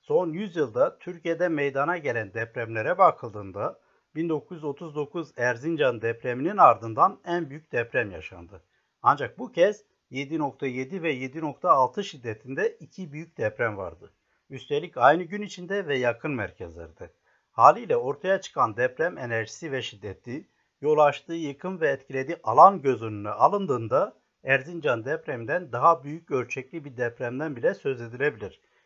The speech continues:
Ve bu yönüyle son yüzyılın en büyük deprem felaketi yaşandı denebilir. Olaya buradan bakıldığında evet, Erdoğan ve propaganda ekibinin bütün medyaya dikte ettirdiği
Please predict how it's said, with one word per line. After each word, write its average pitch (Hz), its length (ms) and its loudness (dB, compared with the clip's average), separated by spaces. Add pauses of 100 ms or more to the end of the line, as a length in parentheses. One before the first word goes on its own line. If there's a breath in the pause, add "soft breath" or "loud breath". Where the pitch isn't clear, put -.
(180)
Ve 113 160 -2
bu 180 120 -6
yönüyle 175 440 0
son 170 280 0
yüzyılın 147 640 -4
en 156 220 -4
büyük 156 260 -14
deprem 135 360 -2
felaketi 110 540 -8
yaşandı 135 520 -4
denebilir. 120 520 -2 (460)
Olaya 190 440 6
buradan 170 420 6
bakıldığında 143 720 2
evet, 123 400 -4 (120)
Erdoğan 151 520 4
ve 113 120 0
propaganda 139 560 4
ekibinin 120 540 -6
bütün 117 260 -12
medyaya 151 600 0
dikte 113 280 -14
ettirdiği 127 720 -8